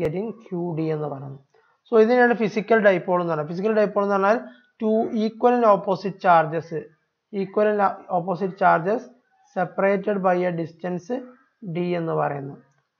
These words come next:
ഈ കേസിനാണ് നമ്മൾ physical dipole എന്ന് പറയുന്നത്. ഈ physical ഡൈപോൾ എന്ന് പറയാൻ കാരണം ചില കേസിൽ നമ്മൾ ഇത് തമ്മിലുള്ള distance വളരെ കുറവാണെങ്കിൽ, അതായത് D എന്ന് പറയുന്നത്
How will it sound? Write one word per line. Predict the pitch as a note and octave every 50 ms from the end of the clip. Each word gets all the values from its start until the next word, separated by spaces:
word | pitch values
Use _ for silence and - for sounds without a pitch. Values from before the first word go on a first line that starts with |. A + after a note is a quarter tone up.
| -
ഈ | G3+ G3 G3 F#3+
കേസിനാണ് | F#3+ F#3 F#3 F#3 G3 F#3 F#3 F3+ F3+
നമ്മൾ | F3 F3 F3+ G3
physical | F#3+ G3 - F3+ - G#3+ F#3+ - A3 G#3+ F#3+
dipole | F#3+ F3 E3 D3+ F3 E3+ E3
എന്ന് | D#3+ D#3+ D3+
പറയുന്നത്. | D3+ C#3+ C#3+ C#3 D#3 E3 - _ _ _ _ _ _ _ _ -
ഈ | B3
physical | A#3+ B3 A3+ - - A#3+ A#3 C4+ C4+ B3
ഡൈപോൾ | B3 A#3 A#3 A#3 A#3 A3+ A3+ A3+
എന്ന് | A3 A3
പറയാൻ | G#3 G3+ F#3 F#3+ F#3+ F#3+
കാരണം | F#3 F3+ F#3 F#3+ F3+
ചില | - G#3 G#3+ A3+
കേസിൽ | A3 G#3+ G#3 G3 G#3 G#3 G#3
നമ്മൾ | G3+ F#3+ F#3+ F#3+ G#3 G#3+ - - _ _ _ _ A#3
ഇത് | G#3+ G3+ G#3+ A#3
തമ്മിലുള്ള | A3+ A3 G#3+ A3 A3 G#3+ F#3 G3+
distance | F#3+ G3 G3 - A#3+ A#3 A#3 G#3+ A#3+ A3+ G3+ F#3
വളരെ | F3 F3 F#3 F3+ F#3+ G3+ G3
കുറവാണെങ്കിൽ, | G3 G3 F3+ E3+ F3 E3+ E3+ E3 E3 D#3+ D#3 D3+ D3+ D3 D3 - - - _ _ _ - - - - - -
അതായത് | G3+ F#3+ F#3+ G3 G#3 A3 G#3 F3
D | F3+ G#3 G#3+ A3 A3
എന്ന് | G#3+ G#3+ G3+ G3
പറയുന്നത് | F#3 F#3 F#3+ F#3+